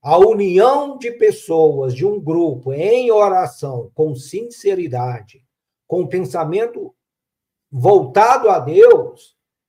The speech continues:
ele realmente potencializa aquele momento de oração. Agora, não é o número de pessoas que vai fazer com que essa oração alcance o seu objetivo.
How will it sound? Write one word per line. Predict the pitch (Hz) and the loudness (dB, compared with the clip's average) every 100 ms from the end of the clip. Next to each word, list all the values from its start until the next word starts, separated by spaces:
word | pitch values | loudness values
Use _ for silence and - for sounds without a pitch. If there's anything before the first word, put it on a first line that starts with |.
| - | 4
ele | 185 226 220 | 6 6 2
realmente | 180 185 143 - - - | -2 -2 -4 -8 -10 -4
potencializa | - 494 523 427 214 - 175 151 135 226 262 160 127 - _ _ _ _ _ _ _ _ - | 6 6 6 0 0 -4 -4 -4 -6 -6 -8 -10 -12 -12 _ _ _ _ _ _ _ _ -12
aquele | 190 - 170 190 | -8 -6 -4 0
momento | 226 190 143 143 165 | 0 0 -2 -8 -10
de | 156 | -6
oração. | 165 175 226 - 117 98 _ _ _ _ | -6 -6 -10 -14 -18 -18 _ _ _ _
Agora, | 202 175 - 131 | 0 4 2 2
não | 151 233 269 | 0 2 2
é | 294 | 2
o | 349 | 0
número | 247 175 180 233 254 226 185 156 | -2 -4 2 4 4 4 4 2
de | 151 | -6
pessoas | - 107 - 143 180 185 117 - _ _ _ _ | -10 -14 -8 -2 2 2 0 -10 _ _ _ _
que | 180 | -4
vai | 196 226 | 0 0
fazer | 392 427 - 480 - | 2 0 4 4 6
com | 440 254 247 | 4 2 0
que | 240 196 | 0 2
essa | 240 277 - 202 | 2 -4 -4 0
oração | 185 170 156 131 - 165 190 233 - _ _ | 0 0 -2 -6 -8 -6 -6 -8 -12 _ _
alcance | 240 494 208 202 202 | 0 0 0 -4 -6
o | - | -12
seu | - 185 190 | -4 2 2
objetivo. | 190 190 190 202 - 147 127 | 2 -2 -4 -4 -6 -8 -8